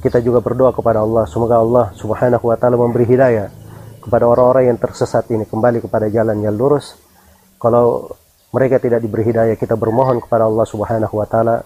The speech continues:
supaya kita semua diselamatkan dari kejelekan mereka. Dan semoga Allah Subhanahu wa taala membinasakan orang-orang yang ingin membuat kerusakan seperti ini. Innahu waliyyu dzalik wal qadiru alaih. Wallahu taala alam.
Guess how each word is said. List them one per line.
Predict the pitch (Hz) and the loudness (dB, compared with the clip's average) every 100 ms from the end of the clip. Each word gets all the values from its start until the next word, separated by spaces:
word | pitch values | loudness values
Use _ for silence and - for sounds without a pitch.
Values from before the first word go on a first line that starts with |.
| - | -12
supaya | - 110 110 107 | -6 -2 0 -2
kita | - 127 120 | -4 -2 -2
semua | - 120 127 120 - - - - | -2 0 0 0 -4 -20 -20 -8
diselamatkan | 117 - 120 127 135 127 117 | -6 0 0 0 0 -2 -2
dari | 110 | -2
kejelekan | 104 107 117 120 113 | -4 -4 -2 0 0
mereka. | 110 113 107 107 104 101 _ _ _ _ _ | 0 0 0 -2 -6 -12 _ _ _ _ _
Dan | - 113 107 | -4 -2 -2
semoga | 117 113 | 0 2
Allah | 110 113 110 | 2 2 -2
Subhanahu | 104 107 113 104 | -4 -4 -4 -2
wa | 110 | -2
taala | 113 110 | -2 -2
membinasakan | 110 107 113 120 131 123 110 | -4 0 0 2 0 -2 -2
orang-orang | 110 107 117 117 117 123 _ _ _ - | -2 0 2 0 -2 -8 _ _ _ -4
yang | 117 139 | -2 0
ingin | 123 | 0
membuat | 117 113 120 - | 0 0 -2 -2
kerusakan | 107 107 117 110 104 | -6 -4 -2 -2 -4
seperti | - 101 - 104 | -10 -12 -6 -6
ini. | 110 127 127 | -6 -4 -4
Innahu | 117 107 107 | -2 -2 -2
waliyyu | 107 107 | -2 -4
dzalik | 107 104 - | -4 -6 -6
wal | 104 | -8
qadiru | 98 117 104 101 104 | -6 -6 -4 -4 -4
alaih. | 110 139 143 - - - | -2 -2 -4 -20 -20 -4
Wallahu | 110 110 101 120 - | -2 -2 -2 -4 -4
taala | - 104 98 95 | -4 -2 -2 -6
alam. | 85 | -10